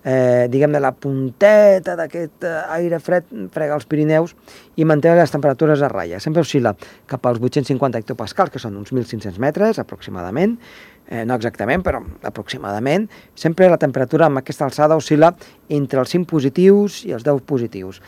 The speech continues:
I, clar, quan estem a deu ja fa una mica més de caloreta, quan estem a cinc és quan ens donen aquestes temperatures, eh, cinc graus a mil cinc-cents metres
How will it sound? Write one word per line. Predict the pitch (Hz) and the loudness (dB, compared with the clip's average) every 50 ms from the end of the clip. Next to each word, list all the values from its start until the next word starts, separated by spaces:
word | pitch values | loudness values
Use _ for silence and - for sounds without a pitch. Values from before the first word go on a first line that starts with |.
| - - - _ _ - - _ - | -20 -20 -20 _ _ -20 -20 _ -6
I, | 202 147 135 127 123 123 - - _ | -2 0 0 0 0 -2 -4 -8 _
clar, | - - 156 135 | -2 -2 -2 0
quan | - 131 131 | -2 -4 -8
estem | 127 - - 151 147 | -6 -6 -4 0 2
a | 147 143 | 4 6
deu | 147 160 147 139 - _ _ _ _ _ _ _ _ _ _ _ - - _ - | 6 6 6 4 2 _ _ _ _ _ _ _ _ _ _ _ -20 -20 _ -8
ja | 151 123 | -6 -6
fa | 113 - 123 | -6 -4 -4
una | 123 120 | -4 -4
mica | 120 113 - | -6 -4 -6
més | 110 113 113 104 | -6 -6 -6 -8
de | 120 | -6
caloreta, | - - 147 147 147 156 160 185 170 | -2 2 4 4 6 4 4 0 -2
quan | - 131 127 | -6 -6 -6
estem | 117 - - 147 135 | -6 -4 -4 -2 -2
a | 131 | -2
cinc | - - 151 151 147 - - - - - - | -2 -2 -2 -4 -4 -8 -14 -20 -20 -16 -14
és | 120 - | -8 -2
quan | - 143 135 | 0 0 0
ens | 131 123 110 | 0 0 0
donen | 123 120 123 123 123 | -2 -2 -2 -2 -2
aquestes | 123 104 - 107 - 120 - | -2 -4 -6 -8 -8 -8 -6
temperatures, | - 123 113 117 107 107 - 123 123 123 120 120 - - - - _ _ _ - | -6 -6 -4 -4 -4 -4 -2 0 2 2 0 0 -4 -20 -20 -20 _ _ _ -8
eh, | - 117 117 113 113 110 107 107 107 107 104 101 101 101 - _ - - _ _ - | -6 -4 -2 -2 -2 -4 -4 -4 -4 -4 -6 -6 -8 -8 -12 _ -20 -20 _ _ -10
cinc | - 127 120 120 | -8 -6 -2 2
graus | 131 131 127 117 | 4 4 4 2
a | 113 | 0
mil | 113 120 117 - | -2 -4 -6 -6
cinc-cents | - 123 113 - 123 113 107 - | -6 -8 -8 -6 -8 -8 -6 -4
metres | 135 131 120 - 110 110 101 - | -2 -2 -2 -2 -6 -8 -8 -10